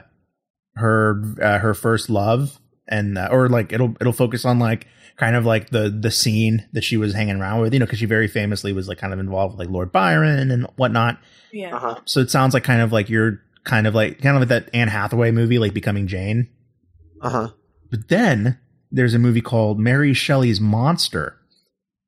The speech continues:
Speaker 1: um, that's, uh, from the producer of that, uh, Daniel Radcliffe movie, Kill Your Darlings. And in that movie, uh, um, Mary Shelley will, will be played by Sophie Turner.
Speaker 2: Ooh.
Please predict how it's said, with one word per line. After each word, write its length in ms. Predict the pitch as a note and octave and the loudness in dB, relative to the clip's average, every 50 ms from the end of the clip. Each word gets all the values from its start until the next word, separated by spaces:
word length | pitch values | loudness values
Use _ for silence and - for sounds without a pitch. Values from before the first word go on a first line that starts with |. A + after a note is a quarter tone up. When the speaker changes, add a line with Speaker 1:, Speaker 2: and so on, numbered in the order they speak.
| _ - | _ -6
Speaker 1:
um, 340 | G#2 G#2 G#2 G#2 G2+ G2+ A2 | -4 -4 -2 -2 -2 -2 -2
that's, 340 | A2 G2 - - - - - - | -2 -2 -2 -2 -2 -2 -2 -2
uh, 160 | A#2 A2+ G2+ | -2 -2 -2
from 160 | - D3 C3 | 0 2 2
the 80 | B2+ A2 | 2 2
producer 560 | - C3+ B2+ A#2 B2 A#2 - - B2+ A#2 A2 | 2 2 2 4 4 2 2 2 2 2 4
of 160 | G#2+ G#2+ G#2 | 4 2 2
that, 300 | A2 A2+ G#2 G2 F#2+ - _ - | 2 2 2 0 -2 -4 _ -4
uh, 160 | G#2 G#2 G#2 | -2 -2 0
Daniel 280 | G2+ A2+ A2 A2 G#2+ G#2 | 0 0 0 2 0 0
Radcliffe 440 | G2 F#2+ G#2 G2+ - - A#2 G#2+ - | 0 -2 -2 -4 -4 -4 -4 -2 0
movie, 260 | A#2+ A2+ A2+ A2 G#2 | 0 0 2 0 -2
Kill 240 | - - B2 A2+ A2 | -2 0 0 0 2
Your 120 | G#2 G2+ | 2 0
Darlings. 580 | F#2+ F#2 F2 F#2 G#2+ A#2+ C#3 D#3 F#3 G#3 - - _ _ _ _ _ _ _ _ _ _ _ _ - | -2 -2 -4 -2 0 0 2 2 0 0 -2 -6 _ _ _ _ _ _ _ _ _ _ _ _ -4
And 280 | B2 A#2 A2 G#2+ G#2+ | -2 0 0 0 -2
in 260 | - G#2+ A2 G#2+ G#2 G2+ | -4 -4 -2 -2 -2 0
that 320 | A#2 C3+ F#3+ B3 C4+ - | 0 0 -2 -2 -4 -2
movie, 580 | C3 B2 A2 G2+ G2+ G2 G2 F#2+ F#2 F#2+ - _ _ _ _ _ _ _ _ - | 0 0 2 0 0 -2 -2 -2 -2 -4 -6 _ _ _ _ _ _ _ _ -4
uh, 380 | G#2 G2+ G2+ G2 F#2+ F#2 E2 - - _ _ - D3 - _ _ _ _ _ - | -2 -2 -2 -2 -2 -4 -4 -6 -8 _ _ -20 -20 -20 _ _ _ _ _ -6
um, 500 | A2 G#2 G2 G2+ G2 F#2+ F#2+ G2+ - - - - - _ _ - | -4 -2 -2 -2 -4 -4 -6 -8 -12 -16 -20 -20 -20 _ _ -2
Mary 240 | C3 B2 A#2 A#2 A#2 | 0 2 2 2 2
Shelley 340 | A2+ - B2+ A2+ A2+ A2+ A2 | 2 2 2 2 2 2 0
will, 140 | A2 A2+ | 0 -2
will 260 | A2+ A#2+ A#2 B2 A#2 A2+ | -2 -2 0 2 2 2
be 160 | A2+ A#2 A#2 | 2 2 0
played 500 | - - - A#2 A2 G#2+ G#2 G2+ F#2+ G#2 | 0 -2 -2 0 2 2 0 -2 -4 -4
by 260 | - A2 G2+ G2 G2+ | -2 0 0 0 0
Sophie 420 | G2 - - - B2+ B2+ - B2 A2 | 0 0 0 2 2 2 2 0 -4
Turner. 600 | - - - - C#3+ E3+ F3+ C#3 D#2+ A#1 - - _ _ _ _ _ _ _ _ _ _ _ _ _ _ _ G3 | -4 -4 -6 -2 -2 0 0 0 -2 -4 -8 -12 _ _ _ _ _ _ _ _ _ _ _ _ _ _ _ -8
Speaker 2:
Ooh. 520 | F#3 G#3+ C#4+ D4+ B3+ F#3+ E3+ D#3+ D#3+ D#3+ | -2 0 2 2 2 0 -2 -4 -6 -6